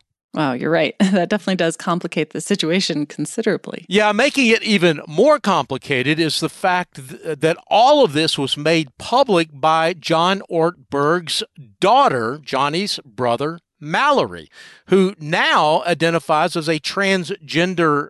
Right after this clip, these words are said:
Speaker 2: man named Daniel Lavery. Now, Mallory, or Daniel Lavery, has already been estranged from her family because the Ortbergs had refused to accept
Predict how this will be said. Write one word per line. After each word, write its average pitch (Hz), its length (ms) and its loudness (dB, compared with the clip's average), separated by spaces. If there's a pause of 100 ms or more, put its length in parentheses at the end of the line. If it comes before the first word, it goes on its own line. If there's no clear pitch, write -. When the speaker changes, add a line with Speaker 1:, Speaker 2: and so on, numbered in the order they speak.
(140)
Speaker 2:
man 156 680 -2 (320)
named 165 480 -2 (100)
Daniel 160 640 0
Lavery. 185 600 -2 (280)
Now, 156 300 0
Mallory, 170 640 0
or 139 280 -2
Daniel 156 340 0
Lavery, 156 560 0 (220)
has 160 340 0
already 180 680 2
been 151 240 0
estranged 180 760 -4
from 151 220 -4
her 135 100 -4
family 226 500 -2
because 151 360 -4
the 165 200 -8
Ortbergs 165 640 -2
had 160 160 -4
refused 160 840 -2
to 190 180 -2
accept 202 800 -2